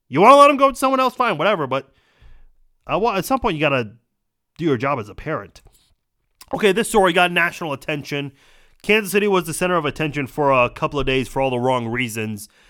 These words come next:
The Ralph Yarl story. He was shot by Andrew Lesser, who eventually turned himself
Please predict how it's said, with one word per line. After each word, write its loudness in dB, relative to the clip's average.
The -4
Ralph -2
Yarl -4
story. -4
He -6
was -4
shot -2
by 0
Andrew -4
Lesser, -2
who -2
eventually -4
turned -6
himself -6